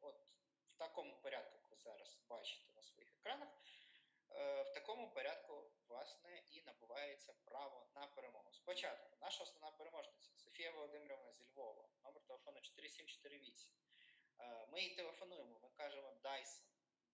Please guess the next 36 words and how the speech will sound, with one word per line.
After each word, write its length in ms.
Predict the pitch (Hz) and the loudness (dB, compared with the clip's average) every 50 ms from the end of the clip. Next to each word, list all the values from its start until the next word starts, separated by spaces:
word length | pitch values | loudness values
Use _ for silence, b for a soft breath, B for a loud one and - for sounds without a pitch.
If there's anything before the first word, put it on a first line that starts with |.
| _ _ | _ _
вже 180 | - - 147 151 | -4 0 0 0
до 140 | 151 156 156 | 0 0 0
вас 320 | 151 156 151 147 - - - | 2 4 6 6 6 4 2
хоче 320 | - - 156 151 - - | 0 -2 2 2 2 2
їхати, 680 | 143 143 - 143 143 - - - - - - - - - - - - - _ _ - _ - - | 2 -4 -6 -8 -8 -6 -8 -10 -10 -12 -16 -18 -16 -16 -16 -18 -18 -18 _ _ -8 _ 4 8
підтверджуєте, 680 | 143 151 160 175 - - - 139 127 117 117 - - - | 8 8 8 6 2 -2 -4 -4 -4 -4 -6 -8 -10 -6
все 240 | - - - - | -2 -2 -2 -2
добре, 540 | - - 120 127 139 135 - - 120 110 110 - - - | -2 0 4 4 4 6 4 2 2 0 0 -2 -8 -8
ви, 80 | 117 110 110 - - - | -8 -10 -10 -10 -16 -16
ви 60 | - 113 | -16 -16
хочете 540 | - - 233 - - - - - - - | -8 4 6 6 6 6 4 0 0 -4
отримати 380 | 113 110 - - 110 - - - - _ _ | -8 -8 -8 -14 -16 -16 -18 -20 -20 _ _
подарунок. 360 | _ - - 104 - - _ _ - | _ -12 -12 -12 -14 -18 _ _ -20
Якщо 560 | - - - - - - - 135 127 117 104 | -8 0 4 6 6 6 6 4 2 0 0
все 260 | - - - - 98 | 0 -2 -2 -2 -2
добре, 580 | 95 - - 98 104 98 101 101 98 98 98 B B B B B _ _ _ _ _ _ _ _ | -2 0 0 0 2 0 4 4 4 4 2 B B B B B _ _ _ _ _ _ _ _
все, 260 | - - - - 127 - - - - - - _ _ _ _ _ _ - | 0 0 2 2 0 -2 -6 -16 -18 -20 -20 _ _ _ _ _ _ -12
на 80 | 147 | -2
цьому 280 | - - 160 151 147 143 | 0 2 2 2 0 -2
ми 120 | 131 127 | -4 -2
завершуємо. 540 | 120 113 104 92 - - - - - - _ _ _ B B B B B B B B B | -4 -4 -4 -4 -8 -8 -10 -12 -12 -16 _ _ _ B B B B B B B B B
Якщо 380 | 143 147 - - - - - - | 2 4 6 6 8 8 8 6
ж 120 | - - | 4 4
ні, 200 | - - - 175 | 4 4 4 4
то 320 | - - - 190 196 208 196 | 4 2 4 4 4 6 4
ми 180 | 180 180 185 | 0 -2 -4
починаємо 600 | 180 - - - - - - 127 127 123 123 113 - - | -4 -6 -2 -2 -2 0 0 -2 -2 -2 -4 -8 -10 -10
телефонувати. 600 | 110 113 113 - - 113 110 104 101 - - - | -10 -8 -8 -8 -10 -6 -6 -6 -6 -6 -6 -8
Спочатку 460 | - - - - 151 139 143 143 135 | -10 -2 2 4 4 4 4 2 0
Софія 480 | - - - 180 180 180 - 180 160 143 | 2 4 4 4 6 4 4 4 2 0
Віталіївна 580 | 135 135 - - 127 113 - - - - - - | -2 -2 2 4 4 4 2 0 -6 -10 -10 -6
з 240 | - - - - | -6 -6 -6 -2
Вінниці, 580 | - 196 214 220 214 220 214 - - - 220 214 | -2 -2 -2 0 -2 0 6 8 8 8 6 2
номер 260 | 202 196 196 196 196 | 0 0 0 0 -2
телефону 360 | - 156 143 - - 160 - | -4 -4 -6 -4 -6 -8 -6
закінчується 500 | - - - - - - - 139 - - | -6 -6 -6 0 0 0 0 2 -2 -4